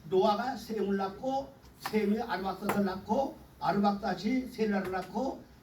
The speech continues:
셀라가 에벨을 낳고 에벨이 벨렉과 욕단 쌍둥이를 낳은 거예요.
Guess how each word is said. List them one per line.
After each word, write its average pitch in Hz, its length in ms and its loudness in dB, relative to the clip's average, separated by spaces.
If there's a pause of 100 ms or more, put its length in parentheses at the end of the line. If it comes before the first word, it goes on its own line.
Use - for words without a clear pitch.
셀라가 214 920 2
에벨을 190 360 4
낳고 190 500 -4 (280)
에벨이 202 580 2
벨렉과 185 440 -4
욕단 180 320 -6
쌍둥이를 175 340 -2
낳은 156 180 -4
거예요. 147 400 -6